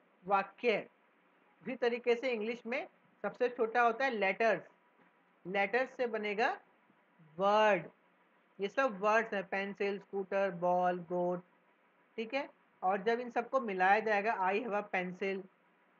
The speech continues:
"I ride on scooter", "I play with ball", "I have one goat", ठीक है, तो ये सब क्या बन गया? एक sentence बन गया। फिर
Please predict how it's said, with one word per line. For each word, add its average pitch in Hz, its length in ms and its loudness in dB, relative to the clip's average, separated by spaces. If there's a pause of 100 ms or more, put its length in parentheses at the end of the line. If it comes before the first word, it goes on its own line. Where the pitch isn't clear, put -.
(220)
"I 196 200 2 (260)
ride 190 360 4
on 208 180 -4
scooter", 202 480 -2 (200)
"I 180 80 0 (120)
play 208 280 0
with 196 220 -4
ball", 196 360 0 (640)
"I 185 240 2
have 196 240 -2
one 202 240 -4
goat", 190 300 -2 (920)
ठीक 226 160 -6
है, 294 60 0
तो 277 120 -6
ये 247 160 -4
सब 254 180 -6
क्या 254 140 0
बन 240 160 -2
गया? 262 100 6
एक 277 100 -2
sentence 226 440 -2
बन 202 220 -4
गया। 170 160 0
फिर 156 140 -8